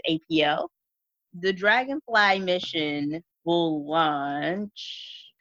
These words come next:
April two thousand and twenty-six. And so I'm really, really excited to see this, um, rotocopter lander take off and just do amazing things. And so I was very, very excited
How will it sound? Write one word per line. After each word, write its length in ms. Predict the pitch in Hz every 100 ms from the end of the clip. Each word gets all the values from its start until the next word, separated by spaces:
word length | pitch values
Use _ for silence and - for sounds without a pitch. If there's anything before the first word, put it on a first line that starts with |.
| -
April 420 | 214 247 233 233
two 180 | 233 240
thousand 480 | 233 208 190 196 185
and 140 | 165
twenty-six. 760 | - 175 139 - 120 - _ _ _ _ -
And 160 | 185
so 480 | - 196 180 160 160 -
I'm 260 | 180 170 170
really, 280 | 185 196 185
really 340 | 175 160 151
excited 640 | 147 - 156 143 147 143 - -
to 100 | 151
see 440 | - - 151 147
this, 360 | 143 143 143 - -
um, 300 | 151 143 139
rotocopter 760 | 151 147 151 165 143 - 143
lander 540 | 139 139 139 131 117 - _ _ _ _ _
take 260 | - 196 185
off 300 | 147 135 165 -
and 600 | - 147 139 135 131 - 151 _ _ _
just 320 | - 143 -
do 180 | 185 165
amazing 460 | 147 139 139 151 139
things. 360 | 139 131 135 139
And 160 | 139 139
so 340 | 139 135 135
I 540 | - 139 135 135 135 127 _
was 240 | 147 147 139
very, 340 | 147 147 147
very 240 | 139 135
excited 580 | 135 - 143 143 131 127